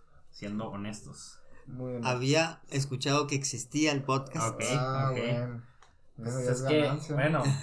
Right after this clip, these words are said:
Speaker 1: sí, sí, sí. Eh, <laughs> tenemos una super dinámica.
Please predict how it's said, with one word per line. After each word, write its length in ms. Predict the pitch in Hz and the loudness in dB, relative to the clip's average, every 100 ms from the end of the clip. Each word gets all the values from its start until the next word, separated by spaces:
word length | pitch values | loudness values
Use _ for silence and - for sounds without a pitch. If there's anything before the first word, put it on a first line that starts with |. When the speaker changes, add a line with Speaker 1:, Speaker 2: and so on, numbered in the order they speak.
| 127 | -2
Speaker 1:
sí, 160 | 143 160 | 0 -2
sí, 40 | 147 | -4
sí. 300 | 165 143 - | -6 -6 -2
Eh, 340 | 127 127 120 | 2 2 2
<laughs> 40 | 143 | 2
tenemos 360 | 135 165 143 | 2 4 4
una 280 | 160 170 156 | 4 4 4
super 320 | - 135 127 | 2 0 0
dinámica. 640 | 107 101 120 160 160 196 | 0 -2 0 0 0 -6